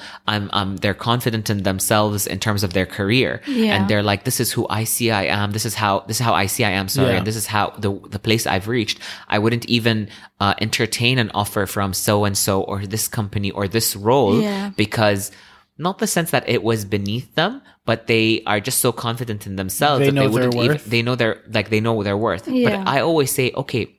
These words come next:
Speaker 1: it's great to be confident in yourself and to love what you do and what you are, but don't shut out a new opportunity. Just be,
Speaker 3: Like, give
Speaker 1: before
Speaker 3: it a chance
Speaker 1: give it a
Speaker 3: first,
Speaker 1: chance."
Speaker 3: yeah.
Speaker 2: Mm.
Speaker 1: So my response to, um, to the, to the friend that told me this about,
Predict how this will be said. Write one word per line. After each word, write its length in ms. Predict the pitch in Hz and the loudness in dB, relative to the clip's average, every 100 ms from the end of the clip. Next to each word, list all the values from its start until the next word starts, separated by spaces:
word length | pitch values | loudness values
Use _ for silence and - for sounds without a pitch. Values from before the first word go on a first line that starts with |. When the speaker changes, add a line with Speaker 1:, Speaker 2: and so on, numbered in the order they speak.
| - - - | -16 -8 -4
Speaker 1:
it's 120 | - | -2
great 460 | 107 101 107 135 - | -2 0 2 2 2
to 100 | 123 | 0
be 100 | 107 | 0
confident 640 | - 101 104 117 110 104 | -4 -2 0 2 0 0
in 80 | 95 | -2
yourself 560 | 90 87 - 55 113 - | -2 -2 -2 -2 -4 -6
and 140 | 107 | -4
to 140 | 110 | 0
love 440 | 98 101 110 113 104 | 2 4 4 2 -2
what 200 | 101 - | -2 0
you 140 | 92 92 | 0 2
do 300 | 101 101 95 | 2 2 2
and 180 | 92 | 0
what 160 | 92 - | -4 -2
you 160 | 95 - - | -2 -4 -4
are, 140 | 92 - - - | -4 -4 -16 -2
but 280 | 104 - 101 | -2 -2 0
don't 300 | 120 131 120 | 2 2 2
shut 320 | - 120 - | 0 0 0
out 220 | 110 107 | 0 0
a 60 | 95 | 0
new 140 | 104 | 0
opportunity. 680 | - - 98 - 147 143 101 | -2 -4 -6 -4 -4 -2 -2
Just 340 | 98 139 143 - _ - | 0 0 0 -8 _ -8
be, 140 | 117 101 | -6 -4
Speaker 3:
Like, 220 | 110 139 135 | 0 2 4
give 80 | 160 | 4
Speaker 1:
before 40 | |
Speaker 3:
it 60 | 160 | 4
a 80 | 127 | 2
chance 400 | - 143 127 110 | 2 2 2 2
Speaker 1:
give 160 | 120 | 4
it 80 | 127 | 4
a 60 | 104 | 2
Speaker 3:
first, 140 | 107 | 2
Speaker 1:
chance." 280 | 117 101 92 - | 2 4 2 0
Speaker 3:
yeah. 60 | 247 | 2
Speaker 2:
Mm. 220 | 233 226 | 2 4
Speaker 1:
So 100 | 214 | 2
my 380 | 131 131 156 143 | 2 -2 -4 -6
response 640 | - 120 - 120 120 123 - - | -4 -4 -2 0 0 0 -4 0
to, 460 | 113 104 101 104 - _ - | 2 2 2 0 -6 _ -6
um, 600 | 98 90 82 85 80 95 - _ - _ _ - | 0 0 0 -4 -10 -14 -18 _ -20 _ _ -4
to 100 | 110 | -2
the, 100 | 90 - - | -2 -10 -6
to 100 | 113 | -2
the 100 | 95 | -2
friend 440 | - 123 135 101 | 0 0 0 -2
that 180 | - - | -4 -6
told 300 | - 120 127 | -2 -2 0
me 100 | 104 | -2
this 240 | - - 82 | -2 -2 -4
about, 600 | 95 104 101 95 - | 0 2 2 0 -6